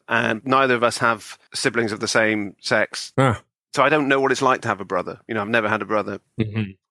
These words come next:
Speaker 1: And it was quite interesting to me. I always thought I would have, for some reason, I thought I would have daughters, would have, would have girls. So it was quite a surprise to me to have two boys, but I do absolutely love it. And I do, and it's very interesting,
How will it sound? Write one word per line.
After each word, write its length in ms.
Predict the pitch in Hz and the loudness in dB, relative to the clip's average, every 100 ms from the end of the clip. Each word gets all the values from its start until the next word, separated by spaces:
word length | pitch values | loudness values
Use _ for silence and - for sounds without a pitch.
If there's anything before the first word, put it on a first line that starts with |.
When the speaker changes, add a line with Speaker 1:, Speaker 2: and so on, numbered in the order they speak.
| - | 0
Speaker 1:
And 420 | 127 127 117 104 123 | 2 2 0 -2 0
it 80 | |
was 120 | 123 - | 0 0
quite 240 | 139 127 | 0 2
interesting 460 | 127 127 - 127 113 | 2 -2 -2 -2 -2
to 120 | 120 | -2
me. 320 | 117 113 113 | 2 4 4
I 140 | 127 156 | 4 2
always 200 | 156 - | 0 0
thought 220 | 143 113 | 0 2
I 100 | 120 | 2
would 160 | 120 | 2
have, 320 | 120 117 - _ _ - _ | 0 0 0 _ _ -20 _
for 60 | 131 | -2
some 220 | 143 131 | 2 4
reason, 240 | 123 110 | 2 2
I 40 | 110 | 0
thought 200 | 113 110 | 2 2
I 60 | |
would 120 | 110 | 2
have 160 | 110 104 | 0 0
daughters, 480 | 110 104 - 101 101 | -2 -2 -4 -6 -6
would 140 | 101 | -4
have, 180 | 104 - | -4 -4
would 180 | - 104 | -8 -4
have 200 | 107 - | -4 0
girls. 240 | 107 101 | -2 -2
So 240 | - 113 107 - - - - | 0 0 0 -12 -16 -16 0
it 120 | 120 | 2
was 180 | 113 - | 2 -4
quite 360 | - 147 135 | 0 4 4
a 60 | 95 | 4
surprise 640 | - - 131 127 123 - | -2 -2 0 2 2 0
to 120 | - | -6
me 200 | 113 110 101 | -2 -2 0
to 100 | 101 | 0
have 220 | 107 - | -2 -2
two 160 | 120 | -2
boys, 540 | 104 107 101 98 - - 110 - | 0 0 0 -2 -4 -8 -12 0
but 160 | 110 | 4
I 140 | 110 110 | 4 2
do 260 | 127 113 | 2 2
absolutely 400 | 107 - 113 85 | 2 0 -4 0
love 180 | 104 101 | 2 2
it. 120 | 98 | 0
And 100 | 107 | 2
I 80 | 110 | 2
do, 140 | 117 | 2
and 100 | 107 | 2
it's 120 | 120 - | 0 0
very 200 | 139 127 | 2 2
interesting, 540 | 123 120 - 113 107 | 0 -6 -2 -2 -4